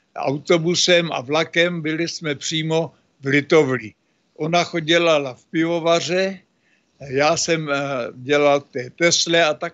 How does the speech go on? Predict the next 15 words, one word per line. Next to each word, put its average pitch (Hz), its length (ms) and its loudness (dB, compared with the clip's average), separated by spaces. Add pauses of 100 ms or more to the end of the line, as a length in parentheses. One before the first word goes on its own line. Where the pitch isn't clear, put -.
to 208 80 -8
bylo 175 300 -6
docela 175 520 0
fajn 160 360 0
celou 147 400 -2
tu 143 200 -6
dobu. 143 440 2 (460)
Já, 139 420 6
já 147 260 4
jsem 180 260 -2
potom 170 340 -4
měl 156 240 0
štěstí, 160 600 -4
že 156 180 -4
jsem 147 340 -2